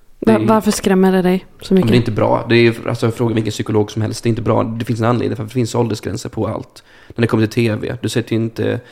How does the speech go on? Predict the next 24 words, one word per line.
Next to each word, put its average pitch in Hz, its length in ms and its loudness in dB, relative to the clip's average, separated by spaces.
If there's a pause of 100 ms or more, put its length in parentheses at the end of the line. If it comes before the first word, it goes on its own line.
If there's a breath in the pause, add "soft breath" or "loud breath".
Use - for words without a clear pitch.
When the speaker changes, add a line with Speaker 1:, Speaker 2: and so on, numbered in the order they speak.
(240 loud breath)
Speaker 2:
ett - 160 -6
barn 110 180 2
på 117 80 -2
en 110 60 0
strippshow 117 340 -2
till 101 40 -4
exempel. 107 440 -8
Det 101 240 2
är, 131 140 -8
det 117 380 -8
är - 80 -12
kognitivt 104 420 -4
inte 110 200 -2
bra 87 160 -2
för - 100 -8
ett 110 80 -8
barn 113 340 0
att - 220 -4
de 110 160 -2
blir 110 220 0
utsatta - 420 -4
för - 100 -10
en 101 60 -6
sexualisering - 680 -6